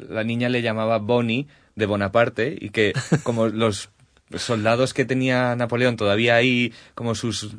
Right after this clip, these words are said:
Speaker 1: soldados fieles que nunca se habían osado a llamarle ni siquiera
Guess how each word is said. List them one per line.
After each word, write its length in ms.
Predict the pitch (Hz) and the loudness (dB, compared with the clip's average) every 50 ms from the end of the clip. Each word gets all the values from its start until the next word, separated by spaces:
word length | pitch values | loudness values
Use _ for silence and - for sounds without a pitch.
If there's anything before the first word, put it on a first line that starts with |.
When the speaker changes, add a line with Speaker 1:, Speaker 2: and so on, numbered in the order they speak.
| - - | -16 -12
Speaker 1:
soldados 440 | - - 117 101 104 110 113 110 | -6 -4 -2 0 2 2 0 0
fieles 260 | - 127 117 120 113 - | -2 -2 -2 -2 -2 -2
que 120 | - 90 | -6 -4
nunca 480 | 92 113 135 139 - 143 107 104 101 - | 0 2 2 4 4 4 4 2 0 -2
se 160 | - - - 107 | -8 -8 -4 -2
habían 440 | 101 104 107 104 104 101 90 - - _ _ | 0 0 0 0 0 -2 -4 -6 -8 _ _
osado 340 | - 104 - 120 123 123 110 | -6 -2 2 4 6 6 6
a 40 | 98 | 4
llamarle 640 | 92 92 98 104 107 104 107 107 104 107 101 101 | 4 2 4 2 2 4 4 4 4 4 4 2
ni 160 | 80 101 110 | 0 -2 -4
siquiera 720 | 98 104 95 107 104 101 95 95 92 92 92 90 90 90 - | -6 -6 -2 0 2 4 4 4 4 2 0 0 -2 -4 -8